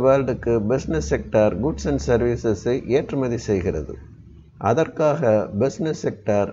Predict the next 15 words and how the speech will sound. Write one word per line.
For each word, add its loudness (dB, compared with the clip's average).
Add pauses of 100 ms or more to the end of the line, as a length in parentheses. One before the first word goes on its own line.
(160)
rest -2
of 0
the 2
world-லிருந்து 2 (160)
பணம் 0
பெறுகிறது. -4 (680)
இவ்வாறு 2 (140)
பெறப்படும் 0
பணம் 0 (300)
மீண்டும் -2 (140)
வருமான 0
சுழற்சிக்குள் 0
வந்து 0
விடுவதால் 0 (340)
இது 2